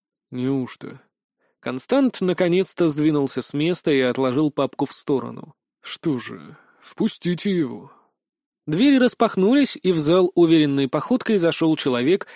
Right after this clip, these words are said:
в темно-синем мундире и черной маской в виде черепа на лице.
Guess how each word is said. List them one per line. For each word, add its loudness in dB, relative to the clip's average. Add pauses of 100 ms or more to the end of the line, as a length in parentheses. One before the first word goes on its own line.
в -20
темно-синем 2
мундире 0 (240)
и -4
черной 2
маской 2
в 2
виде 0
черепа -2
на -2
лице. -10